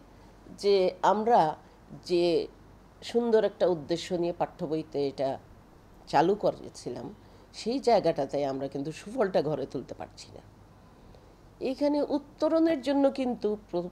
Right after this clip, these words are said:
প্রথম প্রয়োজন শিক্ষক। শিক্ষককে তৈরি থাকতে হবে, প্রস্তুত থাকতে হবে মানসিকভাবে যে তিনি তার শিক্ষার্থীদেরকে নিজের সন্তান তুল্য বিবেচনা করে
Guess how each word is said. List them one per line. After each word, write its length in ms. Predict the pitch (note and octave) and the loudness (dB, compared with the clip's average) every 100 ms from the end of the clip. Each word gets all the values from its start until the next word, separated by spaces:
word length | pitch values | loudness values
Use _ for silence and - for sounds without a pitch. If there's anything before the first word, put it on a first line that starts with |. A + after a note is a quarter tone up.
| - | -10
প্রথম 380 | G3 G3+ A#3+ C4 | -8 -6 -6 -6
প্রয়োজন 440 | - E3+ C#3 D3 C#3+ | -4 -4 -2 -6 -10
শিক্ষক। 420 | - - - - - - - - - - - - - - - - - - - | -14 -18 -20 -20 -20 -20 -20 -20 -20 -20 -20 -20 -20 -20 -20 -20 -20 -20 -14
শিক্ষককে 680 | - D#3 - C#3 - - G3 | -10 -10 -12 -16 -14 -12 -6
তৈরি 240 | C#3 B2+ C3 - - | -6 -6 -10 -16 -12
থাকতে 320 | - - - | -12 -12 -18
হবে, 240 | - - - - - - - - - - | -16 -18 -20 -20 -20 -20 -20 -20 -14 -6
প্রস্তুত 340 | D#3 - G#3+ G#3+ | -6 -6 -10 -6
থাকতে 300 | G3+ G3+ - | -6 -6 -6
হবে 200 | G3+ G#3 | -4 -4
মানসিকভাবে 880 | F3+ C#3+ C#3 - - - C#3+ - F2+ - - - - - - | -4 -4 -6 -10 -14 -14 -14 -12 -14 -16 -20 -20 -20 -16 -10
যে 60 | D3+ - | -8 -4
তিনি 280 | G3 D4 - | -4 -4 -4
তার 140 | F3 | -6
শিক্ষার্থীদেরকে 1000 | E3 - - - D#3 - C3 A#2 - C#3 C#3 - - - | -6 -10 -10 -6 -6 -6 -10 -10 -10 -14 -16 -18 -16 -2
নিজের 340 | F3 D#3+ E3+ | -2 0 -2
সন্তান 580 | E3 - E3+ F3+ D#3+ D#3 | -2 -2 -2 0 0 0
তুল্য 300 | D#3 D#3+ D#3+ | -2 0 0
বিবেচনা 540 | F3 E3+ C3+ - B2+ C3 | 0 0 -2 -8 -10 -10
করে 280 | B2 - | -12 -14